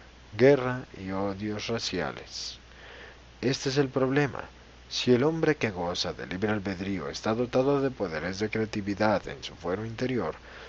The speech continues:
debemos reconocer entonces que la creatividad de libre albedrío comprende el potencial de la destructividad por el libre albedrío. Y cuando la creatividad se torna destructividad,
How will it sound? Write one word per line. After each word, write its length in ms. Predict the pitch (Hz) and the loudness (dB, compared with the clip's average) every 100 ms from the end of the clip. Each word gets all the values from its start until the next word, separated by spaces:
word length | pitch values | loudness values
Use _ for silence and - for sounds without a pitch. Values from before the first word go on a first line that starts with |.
| - - | -14 -2
debemos 440 | 117 139 165 170 | 2 2 2 2
reconocer 520 | 160 151 127 110 110 | 2 0 -2 -2 0
entonces 580 | 104 98 101 104 101 98 | -2 -2 -4 -4 -4 -2
que 120 | - | 0
la 140 | 113 107 | 2 2
creatividad 800 | 113 110 120 113 110 113 127 143 | 2 0 0 -2 -2 0 2 2
de 180 | 135 113 | 2 2
libre 280 | 107 110 | 2 2
albedrío 560 | 110 104 104 104 80 69 - - - - | 2 0 -2 -2 -4 -6 -12 -18 -20 -6
comprende 480 | 127 123 143 151 | -2 4 4 6
el 80 | 165 | 2
potencial 640 | - 160 156 135 - 92 101 | 4 4 4 2 2 2 4
de 140 | 123 | 6
la 100 | 117 | 6
destructividad 840 | 95 92 92 85 92 87 85 85 107 - | 2 -4 -8 -8 -8 -4 0 0 0 2
por 160 | 151 | 4
el 120 | 135 98 | 4 2
libre 240 | 80 71 | -2 -4
albedrío. 520 | 69 76 90 131 117 - - - - - - | -4 -4 0 0 0 -4 -16 -20 -20 -16 -2
Y 120 | 120 | 0
cuando 320 | - 135 131 | 2 2 4
la 120 | 131 | 2
creatividad 680 | 127 131 117 110 92 87 104 | 4 4 4 2 -2 0 0
se 180 | 101 208 | 0 -6
torna 400 | 190 170 170 180 | -4 -4 -4 -4
destructividad, 840 | 92 107 - 117 - 135 131 101 | -4 -6 -6 -4 -2 0 2 0